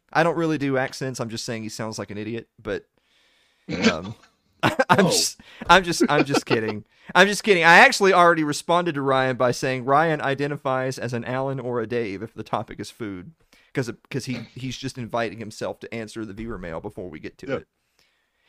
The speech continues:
Speaker 1: He's answering other people's viewer mail, but he wants us to send him an answer to his question that he could have just Googled. What the hell happened? Remember, Dave,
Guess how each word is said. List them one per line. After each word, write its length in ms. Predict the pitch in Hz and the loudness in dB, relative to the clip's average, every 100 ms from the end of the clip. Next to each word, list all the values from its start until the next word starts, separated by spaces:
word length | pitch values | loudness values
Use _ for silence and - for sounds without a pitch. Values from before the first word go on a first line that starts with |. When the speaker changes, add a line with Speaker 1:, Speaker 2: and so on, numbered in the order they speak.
| - | -2
Speaker 1:
He's 300 | 285 339 262 | 4 4 2
answering 500 | 262 262 247 208 208 | -2 -2 2 2 4
other 240 | 233 262 | 4 2
people's 340 | 233 226 190 156 | -4 -4 -4 -4
viewer 280 | 196 240 | -4 -2
mail, 340 | 165 123 110 117 | 0 -2 -2 -2
but 140 | 151 | -2
he 100 | 175 | -4
wants 300 | 202 175 170 | -2 -4 -2
us 220 | 190 - | 0 -2
to 100 | - | -4
send 280 | 151 170 147 | -6 -4 -6
him 180 | 160 185 | -6 -4
an 80 | 151 | -4
answer 340 | 139 127 135 | -4 -8 -10
to 80 | 127 | -8
his 180 | 123 143 | -8 -8
question 440 | - 147 147 113 | -6 -6 -6 -10
that 140 | 104 104 | -10 -8
he 80 | 117 | -8
could 160 | 123 | -8
have 80 | 107 | -10
just 160 | 104 - | -12 -10
Googled. 340 | 117 78 67 _ _ _ _ _ _ _ _ _ _ _ - - _ _ _ _ _ _ _ _ _ _ _ _ _ _ - | -10 -10 -16 _ _ _ _ _ _ _ _ _ _ _ -20 -20 _ _ _ _ _ _ _ _ _ _ _ _ _ _ -12
What 180 | 269 - | -8 -2
the 100 | 208 | -2
hell 240 | 147 127 | 0 0
happened? 480 | 127 113 110 90 - - - | -2 -4 -6 -12 -14 -14 0
Remember, 280 | 226 349 311 | 0 0 0
Dave, 400 | 208 285 180 127 | 4 6 6 0